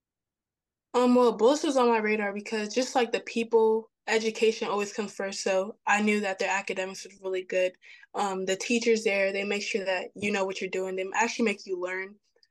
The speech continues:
Um, they take the time to actually teach you. Like, they actually care about you, you know, they want you to be successful. And as well as the coaches at Bullis too, athletic directors and everybody, they just wanna make sure that you succeed in life. So that's what I really look into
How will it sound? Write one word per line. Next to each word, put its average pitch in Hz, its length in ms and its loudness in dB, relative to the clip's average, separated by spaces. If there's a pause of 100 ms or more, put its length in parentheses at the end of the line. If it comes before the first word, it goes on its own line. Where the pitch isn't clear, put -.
(160)
Um, 202 220 2
they 214 100 4
take 247 180 0
the 247 80 4
time 226 240 0
to 214 80 0
actually 202 260 -2
teach 214 300 -4
you. 220 80 4
Like, 190 140 2
they 220 120 2
actually 220 240 -2
care 196 200 -2
about 185 300 -8
you, 202 80 -12
you 196 60 -8
know, 196 120 -12 (100)
they 185 80 -2
want 196 280 -2
you 214 60 -20
to 202 40 -20
be 196 140 -12
successful. - 680 -8 (400)
And 214 300 -2
as 220 160 0
well 233 120 6
as 226 120 2
the 196 80 0
coaches 214 720 0 (500)
at 196 220 2
Bullis 202 320 2
too, 208 320 0
athletic 196 480 -4
directors 190 440 -2
and 190 80 -4
everybody, 185 440 -2
they 190 140 2
just 214 180 -4
wanna 208 240 -4
make 190 200 -4
sure 202 220 -6
that 185 160 -2
you 185 80 -10
succeed 190 400 -10
in 185 80 -12
life. 185 200 -12
So - 120 -2
that's 214 160 -2
what 226 120 4
I 196 80 4
really 190 220 0
look 185 280 -4
into 202 420 -4